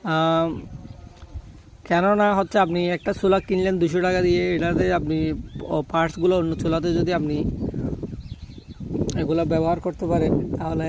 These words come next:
একটা চুলার থেকে আপনি এক হাজার টাকা ইনকাম করা কোনো ব্যাপার না। দুশো টাকা দিয়ে চুলা কিনলেন সেকেন্ড হ্যান্ড, এটার থেকে এক হাজার টাকা ইনকাম করা কোনো ব্যাপার না। আপনারা চাইলে এইভাবেই টাকা ইনকাম করতে পারেন, সহজ একটা কাজ। ভালো করে টাইট করে দিবেন,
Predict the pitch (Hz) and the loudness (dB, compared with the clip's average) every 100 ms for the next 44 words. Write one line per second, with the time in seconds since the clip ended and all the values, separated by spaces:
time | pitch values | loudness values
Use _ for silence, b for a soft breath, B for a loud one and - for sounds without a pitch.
0 | 160 - 175 - 170 180 175 - 175 175 | -2 -2 -2 0 0 0 0 0 0 0
1 | 160 160 156 160 165 165 151 147 151 147 | 0 -2 -2 -2 0 0 -2 -2 -4 -4
2 | 160 147 143 131 139 131 139 156 180 190 | -4 -4 -4 -4 -4 -4 -4 0 2 2
3 | 190 196 190 190 180 196 220 392 - B | 4 2 2 2 2 2 0 -2 -8 B
4 | B B B - 175 170 196 208 226 - | B B B -4 0 2 2 0 -2 -6
5 | - - 160 175 185 180 165 175 175 185 | -18 -16 -6 -4 0 0 2 0 -2 -2
6 | 180 175 170 165 175 190 330 - - - | 0 0 -2 -2 -2 -2 -4 -16 -20 -18
7 | - 165 165 180 170 180 190 214 - 285 | -6 -4 0 0 0 -2 -2 -4 -8 -18
8 | - 175 165 170 165 170 170 175 156 151 | -6 -2 -2 0 0 2 2 2 2 2
9 | 165 175 175 170 156 156 147 156 147 156 | 2 2 0 -2 -2 -2 -2 -2 -2 -4
10 | - 156 151 - - B B B B B | -2 0 0 -2 -8 B B B B B
11 | B B - - - 170 165 160 175 - | B B -20 -14 -2 0 0 -2 -4 2
12 | 170 175 - - - _ _ 659 762 784 | 2 2 -6 -20 -20 _ _ -18 -18 -16
13 | 784 784 762 762 807 784 784 784 762 719 | -14 -12 -12 -14 -14 -16 -16 -10 -10 -8
14 | 1077 1077 1077 - - - - 165 165 170 | -10 -10 -12 -14 -20 -14 -6 -2 0 0
15 | 165 156 175 170 175 165 196 | 0 0 0 2 2 2 0